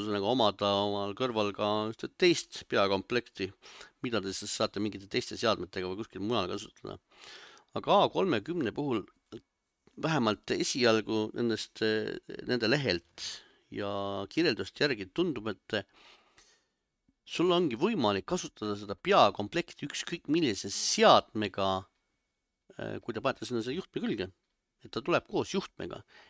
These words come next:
et tal on võimalik kasutada seda nii juhtmevabalt kui ka juhtmega. Et näiteks, kui mina võtaksin selle A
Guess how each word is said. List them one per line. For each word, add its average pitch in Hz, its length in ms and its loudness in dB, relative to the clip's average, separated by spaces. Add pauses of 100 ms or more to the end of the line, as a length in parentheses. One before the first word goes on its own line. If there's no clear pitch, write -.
et 104 100 -12
tal 107 160 0
on 104 100 -4
võimalik 143 400 4
kasutada 104 480 -4
seda 98 220 -4
nii 101 400 -4 (1200)
juhtmevabalt 104 840 2 (1080)
kui 240 200 -6
ka 110 120 2
juhtmega. 92 680 -6 (300)
Et 117 80 -4
näiteks, 156 340 0
kui 127 100 -6
mina 139 220 2
võtaksin 123 460 -2
selle 110 340 4
A 151 140 4